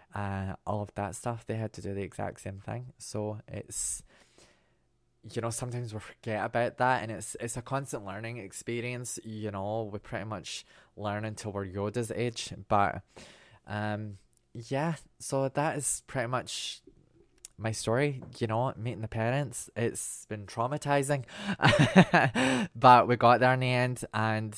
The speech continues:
you know, I texted my mom saying, "Okay, how did we do?" Um, when we were in the car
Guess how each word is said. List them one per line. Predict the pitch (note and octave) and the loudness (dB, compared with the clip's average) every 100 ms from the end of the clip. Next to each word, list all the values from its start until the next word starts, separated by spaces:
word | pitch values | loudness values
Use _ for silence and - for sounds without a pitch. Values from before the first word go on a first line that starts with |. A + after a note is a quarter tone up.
| - | -8
you | F#2 G2+ | -4 -2
know, | G#2 G#2 G#2 - | 0 0 0 -2
I | - G#2 G#2 G#2 | -4 -4 -4 -4
texted | A#2 G2 - A#2 | -4 -4 -4 -6
my | G#2+ | -6
mom | G#2 G2+ G2+ G#2+ | -4 -4 -6 -8
saying, | - G#2+ G#2+ F#2 | -8 -8 -8 -10
"Okay, | G#2 - G#2 | -10 -6 -6
how | G#2 A2 | -4 -6
did | G#2+ A2+ | -6 -6
we | A#2+ | -4
do?" | A2+ A2 A2+ - E3+ - - - | -2 0 -2 -6 -18 -20 -20 -10
Um, | A2 A2+ A2+ A2 A2 G2+ _ _ _ _ _ _ - A2+ | -4 -2 -2 -4 -8 -14 _ _ _ _ _ _ -20 -2
when | A2+ A2+ | 0 0
we | G#2+ | 2
were | A2 | 0
in | A2 | 0
the | G#2+ | -6
car | - G#2+ G#2+ | -4 0 2